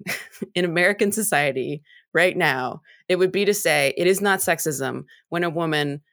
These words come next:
asks a man for some respect. It is not racism when Black people ask white people to treat them more fairly. That is not the right word. You can use a different word maybe, or maybe we need different terminology all around.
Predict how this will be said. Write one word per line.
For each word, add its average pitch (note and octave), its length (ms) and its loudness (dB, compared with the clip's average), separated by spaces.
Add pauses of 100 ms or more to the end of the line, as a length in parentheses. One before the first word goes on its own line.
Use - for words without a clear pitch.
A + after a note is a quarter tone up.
(160)
asks D#3+ 300 -2
a E3 60 -4
man C#3 400 -2 (200)
for D#3+ 160 -2
some D3+ 160 -4
respect. A#2+ 500 -2
It E3 120 -2
is E3 120 -4
not E3 360 0 (280)
racism C#3+ 720 0 (160)
when D#3+ 160 -2
Black C#3 280 0
people C#3+ 400 -2
ask D3+ 260 -2
white D3 160 0
people C#3+ 340 -4
to - 120 -4
treat C#3+ 240 -6
them C#3 120 -8
more C3+ 140 -6
fairly. B2 540 -6 (340)
That E3 160 4
is F3 160 0
not D#3 220 0
the D#3+ 100 -4
right C#3+ 240 0
word. D3+ 460 0 (180)
You F#3 140 -2
can D#3+ 180 0
use E3 220 0
a E3 40 -4
different D#3+ 340 0
word D3+ 320 0
maybe, G#3+ 460 0 (220)
or C#3+ 60 -4
maybe F3+ 240 2
we F3+ 100 2
need E3+ 160 0
different D#3+ 260 -2
terminology D3+ 540 -2
all C#3 140 0
around. E3+ 520 -2